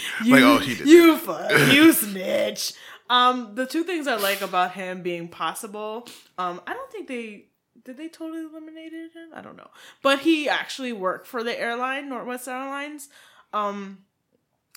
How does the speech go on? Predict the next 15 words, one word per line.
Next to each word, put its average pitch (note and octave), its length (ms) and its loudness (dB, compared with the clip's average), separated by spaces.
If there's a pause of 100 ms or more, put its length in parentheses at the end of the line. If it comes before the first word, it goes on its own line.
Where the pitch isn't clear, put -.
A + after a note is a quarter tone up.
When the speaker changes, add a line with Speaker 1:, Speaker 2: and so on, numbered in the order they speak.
(160)
Speaker 1:
for G3 140 -2
many F#3+ 300 -6
years, F3+ 500 -4
actually, C#3 380 -10
after C#3 400 -8
the C#3 200 -12
incident E2+ 460 -16
and D3+ 160 -10
Speaker 2:
Mm. D3 40 -14
Speaker 1:
before C3+ 480 -12 (380)
in E3+ 180 -8
seventy-one. C#3+ 760 -10
He F#3+ 220 -12
also, A#3 640 -2
like, F3 680 -4